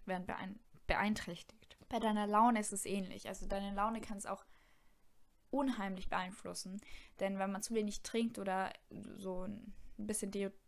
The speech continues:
dehydriert ist, dann ist man viel anfälli-, anfälliger für Stimmungsschwankungen.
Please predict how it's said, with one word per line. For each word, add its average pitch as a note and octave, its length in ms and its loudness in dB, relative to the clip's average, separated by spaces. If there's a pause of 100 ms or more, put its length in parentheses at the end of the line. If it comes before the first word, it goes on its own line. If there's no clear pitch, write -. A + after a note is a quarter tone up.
(120)
dehydriert A3+ 720 0
ist, G3 200 -6
dann G3 120 -4
ist G3 120 -2
man F#3+ 120 -4
viel B3+ 260 -2
anfälli-, A3+ 560 0
anfälliger G3+ 560 -2
für G3 140 -10
Stimmungsschwankungen. F#3+ 1080 -2